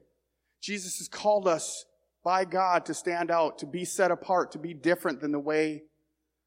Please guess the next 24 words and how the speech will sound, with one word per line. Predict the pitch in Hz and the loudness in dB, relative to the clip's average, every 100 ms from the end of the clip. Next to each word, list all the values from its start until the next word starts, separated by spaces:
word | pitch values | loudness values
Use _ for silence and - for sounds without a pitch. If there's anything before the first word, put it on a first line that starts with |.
| _ _ _ - | _ _ _ -8
being | 156 170 | 0 0
different | 143 165 165 | 4 2 4
in | 139 | 0
all | 131 147 | 0 0
the | 165 151 - | 0 -2 -4
ways | 151 156 147 | -2 -2 0
we | 143 | 0
do | 139 143 | 0 -2
things. | 135 123 104 - - - _ _ _ _ _ _ _ - - | -2 -6 -6 -10 -10 -12 _ _ _ _ _ _ _ -18 -4
If | 170 190 | -4 -2
you | 220 | 2
look | 226 220 | 2 4
around | 180 175 190 196 | 4 4 2 2
today, | 190 165 165 | 4 4 4
I | 160 | 0
don't | 196 208 | 0 0
want | 170 180 | 0 2
to | 185 | 2
be | 180 | -2
normal. | 185 180 202 175 127 - - - _ _ _ _ _ _ _ _ _ _ _ _ _ _ _ _ - | 0 2 2 2 0 -2 -20 -20 _ _ _ _ _ _ _ _ _ _ _ _ _ _ _ _ -2
Look | 190 233 | 0 4
at | 233 | 4
our | 202 180 | 4 2
world | 160 196 214 151 113 | 2 4 4 4 0